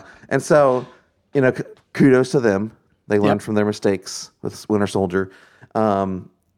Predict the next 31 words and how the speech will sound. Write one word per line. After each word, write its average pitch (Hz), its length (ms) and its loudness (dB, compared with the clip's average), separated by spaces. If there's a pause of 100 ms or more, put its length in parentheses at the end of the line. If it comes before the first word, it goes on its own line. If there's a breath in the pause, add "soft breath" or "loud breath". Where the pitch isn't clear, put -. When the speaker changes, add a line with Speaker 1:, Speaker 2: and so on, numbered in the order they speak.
(300)
Speaker 1:
and 139 240 0
part 165 220 2
of 160 60 0
it 143 40 0
was, 135 220 2
was 107 240 -4 (220)
just 123 180 -12
creating 139 320 2
the 120 140 4
right 113 240 4
vibe, 98 460 0
like, 90 200 -2
letting 113 300 2
Speaker 2:
Yeah. 98 160 -2
Speaker 1:
it 92 40 -8
be 104 540 -2 (840 soft breath)
you 127 80 -2
know, 127 80 2
letting 127 260 2
it 123 100 0
be 135 140 2
a 139 60 2
spy 147 280 0
movie 98 440 -6 (240 soft breath)
and 113 180 0
not 117 180 -2
trying 123 200 0
to 113 60 -2
make 113 200 0
it 98 160 -2
this, 104 320 -4